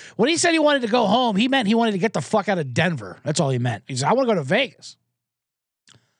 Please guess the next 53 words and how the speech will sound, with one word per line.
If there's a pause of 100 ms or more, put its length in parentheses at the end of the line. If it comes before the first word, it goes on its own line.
(500)
Um,
I
bring
this
up
because,
yes,
it's
funny
to
watch
them
do
that,
and
good
for
them. (380)
And,
like, (460)
and
when
Vegas
Golden
Knights
won
the
Stanley
Cup, (260)
like
I, (180)
I,
I
posted
a
video,
one
of
my
Man
in
the
Box
segments, (720)
and,
uh,
this
is
a
problem
I
have. (1400)
I,